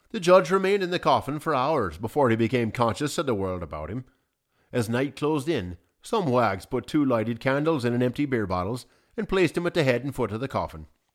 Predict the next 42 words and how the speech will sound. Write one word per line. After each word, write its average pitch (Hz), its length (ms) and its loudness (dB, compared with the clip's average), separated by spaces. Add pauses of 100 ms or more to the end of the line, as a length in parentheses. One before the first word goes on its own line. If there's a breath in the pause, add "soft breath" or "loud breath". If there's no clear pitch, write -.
(920)
The 101 80 -4
victim 101 320 -4
of 104 60 -2
the 104 80 -2
prank 127 360 -4
was 123 140 -2
a 85 320 -8
hideous 131 420 0
sight, 82 340 -12 (720)
and 294 120 -4
after 262 240 2
taking 151 340 4
one 127 220 2
look 113 160 0
at 110 80 -4
himself 123 400 0
in 117 100 -2
the 104 80 -2
saloon 110 400 -2
mirror, 139 380 -2 (340 soft breath)
ran 196 280 0
for 208 160 4
home 151 340 6
utterly 143 400 2
disgusted 147 500 0
with 104 140 -2
himself. 104 480 -6 (960)
He 127 100 -4
sobered 226 360 4
up - 320 2 (400 soft breath)
and 175 160 2
was 147 120 4
never 147 240 4
known 160 220 6
to 156 100 -2
take 156 220 2
a 170 60 0
drink 131 320 -4
in 110 80 -6
Dodge 98 220 -4
City 107 260 -8
afterwards. 85 500 -10